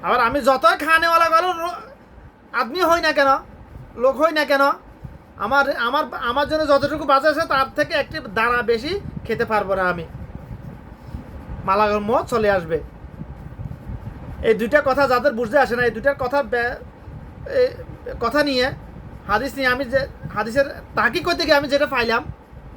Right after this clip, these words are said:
মানুষের হায়াত বাড়েও কমেও, এটার উত-, অ-, অর্থ এটার, এটার ব্যাখ্যা এই হাদিসের মধ্যে আছে, কিভাবে হায়াত বাড়ে কমে।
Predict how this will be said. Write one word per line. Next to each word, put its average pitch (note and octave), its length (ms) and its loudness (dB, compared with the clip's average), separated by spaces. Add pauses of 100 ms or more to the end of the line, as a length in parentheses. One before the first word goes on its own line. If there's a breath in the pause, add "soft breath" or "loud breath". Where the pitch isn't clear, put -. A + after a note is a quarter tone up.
(2000)
মানুষের A#3 380 2
হায়াত A#3+ 460 4
বাড়েও A#3+ 400 4
কমেও, B3 460 0 (1900)
এটার A#3+ 240 4
উত-, A#3 220 0
অ-, A3+ 340 -2
অর্থ A3+ 280 -2 (460)
এটার, C4+ 240 2
এটার C4+ 240 2
ব্যাখ্যা B3 300 2
এই A#3+ 240 6
হাদিসের A3 340 -2
মধ্যে G#3 220 0
আছে, G3+ 280 -2 (440)
কিভাবে A3+ 320 -2
হায়াত G#3 300 2
বাড়ে G3+ 240 2
কমে। F#3+ 260 -4